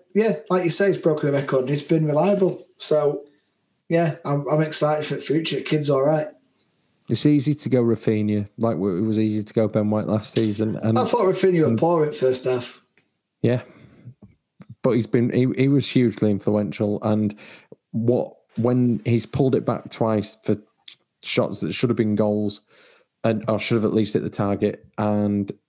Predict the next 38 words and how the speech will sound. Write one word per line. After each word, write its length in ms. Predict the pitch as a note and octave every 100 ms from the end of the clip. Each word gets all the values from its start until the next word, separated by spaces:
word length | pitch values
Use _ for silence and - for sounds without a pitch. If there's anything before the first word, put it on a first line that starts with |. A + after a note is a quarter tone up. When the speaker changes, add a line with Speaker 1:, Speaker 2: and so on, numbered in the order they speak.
| _ _ _ _ _ -
Speaker 2:
you're 160 | A2+ G#2
thinking, 520 | A2+ G#2+ A2 G#2 G2+ _ _ _ _ _ _
if 140 | -
we 80 | C#3
have 120 | B2
someone 580 | - C3+ C3 A#2 A2+ G#2+ - - -
lethal 680 | A2+ A#2 A#2+ A2 - G2 F#2+
in 140 | F2+
there, 260 | C#2+ B1 - - _ -
if 100 | -
we 120 | C3+
can 120 | B2+ B2
find 360 | - B2 A#2
a, 280 | - - - -
a, 60 | - C3
not 400 | E3 - G#3 - -
instead 340 | C#3+ C#3 C3
of 80 | A2+
Bamford, 540 | A#2+ A2+ - G2 - - _ _ -
because 240 | - A2
those 180 | A2+ G#2+
chances 360 | A2+ G2 G#2
didn't 180 | G#2 G#2+
actually 300 | D#2+ D#2 G2+
fall 180 | A#2 A2
to 100 | -
Bamford, 420 | F#2 G2+ G2+ F2+ - - - _ -
but 180 | A2+ - - _ _ -
the 180 | A2+ B2+
other 160 | C3+
players 380 | C3 B2+ A2+ G#2+
around 300 | A2 A2 G#2+
him, 120 | D2+
if 160 | F2 -
we 100 | A#2+
have 100 | A#2
someone 480 | - A#2+ A2 G#2+ A2
lethal, 540 | A2+ G#2 - E2 -